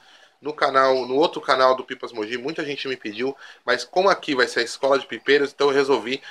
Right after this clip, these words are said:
mostrar diretamente aqui nesse canal. Então é o seguinte,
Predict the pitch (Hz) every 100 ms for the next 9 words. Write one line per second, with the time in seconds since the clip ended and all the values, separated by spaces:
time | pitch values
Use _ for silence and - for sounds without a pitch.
0 | - - 123 117 139 135 131 143 143 127
1 | 135 135 - - 139 - _ 143 151 147
2 | 143 139 127 87 - _ _ - 202 208
3 | 196 127 107 - -